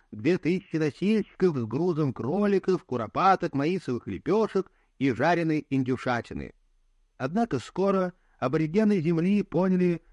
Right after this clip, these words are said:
что за народ пришельцы. Обман, вероломство, жадность, грабеж,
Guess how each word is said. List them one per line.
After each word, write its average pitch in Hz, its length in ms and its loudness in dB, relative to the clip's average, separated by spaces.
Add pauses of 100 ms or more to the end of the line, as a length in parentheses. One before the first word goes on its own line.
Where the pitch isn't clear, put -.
что 208 400 -2
за 190 120 -2
народ 180 340 0
пришельцы. 143 680 -4 (540)
Обман, 131 640 0
вероломство, 135 800 -2
жадность, 107 600 -2
грабеж, 139 640 0